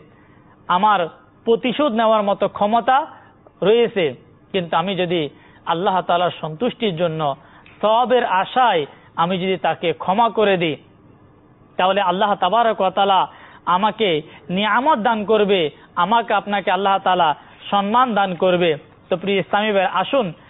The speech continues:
যে আমরা শ্রবণ করি, এক ব্যক্তি যে তার স্ত্রীকে ক্ষমা করে দিয়েছিল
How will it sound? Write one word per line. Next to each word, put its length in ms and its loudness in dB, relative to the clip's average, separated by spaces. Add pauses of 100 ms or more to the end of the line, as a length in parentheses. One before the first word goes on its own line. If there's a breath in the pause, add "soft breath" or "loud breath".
(240 loud breath)
যে 120 -2
আমরা 320 2 (100)
শ্রবণ 340 0
করি, 340 0
এক 260 -2
ব্যক্তি 520 0 (580)
যে 460 0
তার 360 0 (680)
স্ত্রীকে 800 -2 (800)
ক্ষমা 340 2
করে 260 2
দিয়েছিল 520 0